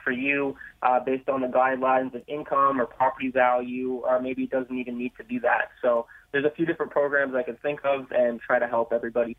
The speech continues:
through. Um, you can get started by giving me a call at six four seven,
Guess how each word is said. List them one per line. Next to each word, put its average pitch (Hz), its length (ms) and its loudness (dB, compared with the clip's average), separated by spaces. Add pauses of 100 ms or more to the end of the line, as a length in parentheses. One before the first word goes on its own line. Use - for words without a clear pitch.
through. 139 360 0 (380)
Um, 123 420 2
you 131 80 -10
can 135 100 -12
get 143 180 -4
started 143 320 0
by 131 160 -4
giving 135 220 -12
me 127 80 -8
a 120 40 -12
call 127 460 2
at 117 260 -2 (100)
six 147 240 -4
four 131 280 2
seven, 139 400 -2